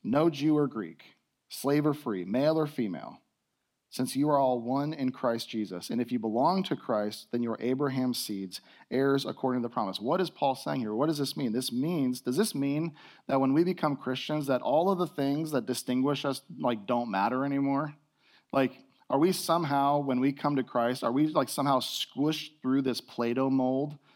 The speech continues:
And everything that might be unique about us, that might be distinct about us, about our upbringing, our history, our ethnicities, everything about us, does that just get flattened, like, when we become a Christian? Like, our backgrounds don't matter? Nothing could be further from the truth, because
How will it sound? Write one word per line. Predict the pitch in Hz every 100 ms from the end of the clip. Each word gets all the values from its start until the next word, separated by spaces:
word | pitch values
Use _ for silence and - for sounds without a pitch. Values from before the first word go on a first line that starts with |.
| - -
And | 120
everything | 113 143 160 170 156 156
that | 143
might | 127 131
be | 135
unique | 131 117 120 131
about | 123 127 127
us, | 131 127
that | 117
might | 120
be | 110
distinct | 110 - 135 131
about | 127 127
us, | 127 127
about | 113 113
our | 113 107 -
upbringing, | 123 120 127 127 127
our | 113 95
history, | 131 131 - 131 120
our | 113
ethnicities, | - 120 139 143 131 127 127 - - -
everything | - 170 185 175 135
about | 120 131
us, | 147
does | 135
that | 135 185
just | 226
get | 208 135 - -
flattened, | 101 104 170 165 156
like, | 127
when | 131 131
we | 131
become | 135 139
a | 120
Christian? | - 123 - 160 170 170 _ _ -
Like, |
our | 135
backgrounds | 131 123 147 147 160 147 135
don't | 127
matter? | 104 107 123 165 165 _ _ _ _ _ _ _ _ _ _ _ _ _ _ _ _ _ _
Nothing | 156 185 226
could | 214
be | 180
further | 180 165
from | 151 151
the | 135
truth, | - 151 104
because | 117 147 123 -